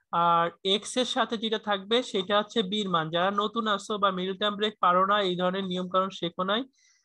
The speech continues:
তারা একটু দেখে নাও, তাদের জন্য উপকার হবে। সেটা হচ্ছে কি যে তোমার এখানে যদি, আহ, এর মান বের করতে হয়, এক্স স্কয়ার এর সাথে যেটা থাকবে সেটা হচ্ছে এর মান, এক্স এর সাথে যে থাকবে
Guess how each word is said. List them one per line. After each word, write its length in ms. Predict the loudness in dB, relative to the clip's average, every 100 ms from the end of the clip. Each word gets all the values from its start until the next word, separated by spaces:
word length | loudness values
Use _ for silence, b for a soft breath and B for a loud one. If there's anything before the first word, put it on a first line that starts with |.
| _ 0
তারা 380 | 2 4 2
একটু 280 | -2 -4 -4
দেখে 320 | 0 -2 0
নাও, 180 | 0 0
তাদের 320 | 0 -4 -4
জন্য 220 | -4 -4 -4
উপকার 360 | -2 0 2
হবে। 260 | 2 0 -2
সেটা 320 | -6 -4 -2
হচ্ছে 260 | -2 -4 -6
কি 300 | -2 -4 -4 b b b b -6
যে 140 | -6
তোমার 400 | -2 0 2 2
এখানে 640 | 0 -2 -4 -2 -2 -4 -4
যদি, 520 | -4 -2 -2 -4 -8 b b _ -4
আহ, 440 | -2 0 0 -2 -6 _ _ _
এর 220 | 0 0 4
মান 220 | 2 4
বের 180 | 0 0
করতে 320 | -2 -2 -2
হয়, 280 | 0 0 -2 -8
এক্স 220 | -8 -6
স্কয়ার 280 | -2 0 0
এর 40 |
সাথে 260 | 0 -2 -2
যেটা 200 | -2 -2
থাকবে 420 | -2 -2 0 0
সেটা 320 | -2 0 0
হচ্ছে 200 | 0 -2
এর 240 | -2 0
মান, 240 | 2 2 0 -10 _ _ _ _ _
এক্স 380 | 0 0 0 -2
এর 80 | -2
সাথে 400 | 0 -2 0 -2
যে 200 | -2 -2
থাকবে 600 | 0 -2 -2 -2 0